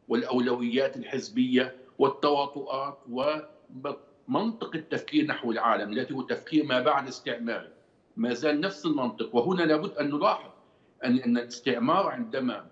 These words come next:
أجلي، أجلي بالقوة مش بشكل طوعي، وعندما أجلي لم تكن معه مراجعات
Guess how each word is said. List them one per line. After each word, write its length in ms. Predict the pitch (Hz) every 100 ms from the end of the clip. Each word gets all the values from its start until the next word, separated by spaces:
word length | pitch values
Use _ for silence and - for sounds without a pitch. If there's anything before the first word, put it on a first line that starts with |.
| _
أجلي، 520 | 139 185 - 101 117 - - -
أجلي 340 | 139 120 139
بالقوة 600 | - 143 - 226 151 - - _ _ _
مش 200 | - -
بشكل 760 | - - - 170 135 123 117 113 -
طوعي، 300 | 131 110 - - _ _ -
وعندما 600 | 110 131 165 165 160 226
أجلي 300 | - 147 135
لم 200 | 139 196
تكن 320 | - 170 156
معه 240 | 147 143 143
مراجعات 580 | 135 131 139 143 147